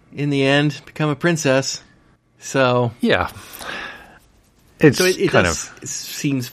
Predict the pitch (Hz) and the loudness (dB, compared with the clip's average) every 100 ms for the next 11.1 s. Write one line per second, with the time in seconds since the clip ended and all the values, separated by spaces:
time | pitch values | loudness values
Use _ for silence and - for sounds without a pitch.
0 | - - - - 135 156 156 139 120 - | -2 0 0 -4 0 2 2 0 -2 -6
1 | - - 123 233 311 277 - 139 135 127 | -8 -8 -6 -2 0 0 0 0 2 2
2 | 104 - - - _ _ _ _ _ _ | 0 -2 -2 -4 _ _ _ _ _ _
3 | _ _ - 165 170 127 185 185 151 147 | _ _ -4 0 0 0 2 2 0 0
4 | 131 143 151 143 131 208 160 123 - 131 | 2 2 0 -2 0 2 2 -2 -2 0
5 | 120 120 - 165 147 127 104 104 98 - | 0 0 -2 0 2 2 0 0 -2 -6
6 | - - _ - 123 117 113 107 98 101 | -20 -20 _ -8 -2 0 0 0 -2 0
7 | 104 92 85 _ _ _ - - 139 110 | 0 0 -6 _ _ _ -20 -4 0 0
8 | 101 120 202 480 453 381 330 302 285 269 | 0 0 2 2 2 2 2 0 2 2
9 | 262 262 247 196 165 160 302 359 349 - | 0 0 -2 -4 -8 -6 0 2 2 0
10 | 339 285 240 311 320 - 214 247 311 294 | -2 -2 0 -2 0 -4 -2 -2 -2 -4
11 | - | -8